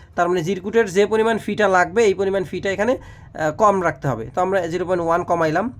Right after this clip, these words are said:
কমানোর পর দেখি ব্রিজ দিই, একটু কমেই দিলাম আর কি অ্যামাউন্ট, দেখি তারপরে হয় কি না। আমার হচ্ছে না, এখানে আমার নেটওয়ার্ক ফি লাগবে জিরো পয়েন্ট, আহ, অনেকগুলো জিরো থ্রি, তার মানে হচ্ছে না। আমি আসলে সিক্সটা ফাইভ বানাই নেই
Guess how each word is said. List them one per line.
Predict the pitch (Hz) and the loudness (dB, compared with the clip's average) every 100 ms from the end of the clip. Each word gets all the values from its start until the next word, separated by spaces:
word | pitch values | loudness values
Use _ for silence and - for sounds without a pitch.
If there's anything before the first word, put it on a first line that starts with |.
| - | -8
কমানোর | 165 151 151 143 | -2 0 0 0
পর | 151 143 | -2 -2
দেখি | 139 143 | -4 -4
ব্রিজ | 135 131 127 | -2 -4 -2
দিই, | 151 - | -6 -4
একটু | 226 269 | -4 -4
কমেই | - 277 254 240 | 2 4 6 4
দিলাম | 196 175 | 2 0
আর | 151 | -2
কি | 147 | -2
অ্যামাউন্ট, | 127 120 113 | -4 -4 -8
দেখি | 131 160 | -10 -10
তারপরে | 165 170 160 156 | -4 -4 -2 -2
হয় | 143 151 | -2 -2
কি | 127 | -4
না। | 117 - - - - _ - _ - - - - - - - | -12 -16 -20 -20 -20 _ -20 _ -20 -20 -20 -20 -20 -20 -4
আমার | 147 151 | 0 0
হচ্ছে | 175 - | -2 0
না, | 202 220 | 2 2
এখানে | 180 180 | 2 2
আমার | 175 180 160 | 2 0 0
নেটওয়ার্ক | 165 175 165 | -2 -2 -2
ফি | 185 | -2
লাগবে | 170 170 | -2 -4
জিরো | 165 165 | -6 -6
পয়েন্ট, | 156 180 180 180 175 - - - | -2 0 0 0 -4 -12 -20 -12
আহ, | - 143 139 135 135 131 165 | -2 0 2 0 -2 -4 -4
অনেকগুলো | 185 170 185 | -4 0 0
জিরো | 175 180 | 0 -2
থ্রি, | - 226 190 131 | 0 0 0 0
তার | 160 | 0
মানে | 175 185 | 0 0
হচ্ছে | 143 170 - - 226 | 0 -4 -4 0 2
না। | 165 113 - | 2 0 -6
আমি | 143 151 | -6 -6
আসলে | 151 165 | -6 -12
সিক্সটা | - 170 - - 180 | -8 -10 -8 -4 -4
ফাইভ | - - 170 180 151 | -4 0 2 2 0
বানাই | 156 139 123 | 2 2 0
নেই | 123 | -4